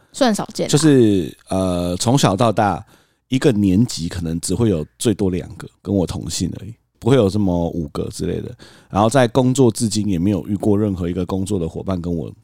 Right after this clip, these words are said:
Speaker 2: 姓一样的。
Speaker 1: 嗯。
Speaker 2: 对不对？你有吗？
Speaker 1: 我只遇过一个。
Speaker 2: 你有遇过一个？
Speaker 1: 对。
Speaker 2: 对，所以反正就是很少啦，真的不多。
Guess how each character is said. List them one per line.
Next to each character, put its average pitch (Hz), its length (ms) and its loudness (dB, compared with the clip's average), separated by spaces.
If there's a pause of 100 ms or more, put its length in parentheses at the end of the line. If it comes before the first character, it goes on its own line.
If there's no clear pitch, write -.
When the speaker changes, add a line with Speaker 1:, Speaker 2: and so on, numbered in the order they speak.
(500)
Speaker 2:
姓 - 340 -6
一 67 80 -8
样 67 240 -10
的。 - 100 -18 (220)
Speaker 1:
嗯。 190 340 -2 (120)
Speaker 2:
对 107 100 2
不 101 40 8
对？ 85 140 2 (120)
你 107 100 0
有 113 120 6
吗？ 87 280 -2
Speaker 1:
我 240 80 -2
只 220 160 -2
遇 196 100 0
过 202 180 2
一 190 40 0
个。 - 200 -8 (200)
Speaker 2:
你 - 140 0
有 98 60 4
遇 98 60 4
过 95 160 0
一 87 40 -2
个？ - 120 -8
Speaker 1:
对。 147 260 -4 (160)
Speaker 2:
对， 95 140 0
所 117 100 4
以 117 40 2
反 127 120 4
正 170 140 6
就 165 40 8
是 143 60 4
很 104 140 2
少 - 240 -2
啦， - 140 -10
真 151 120 4
的 156 60 6
不 107 140 2
多。 82 340 0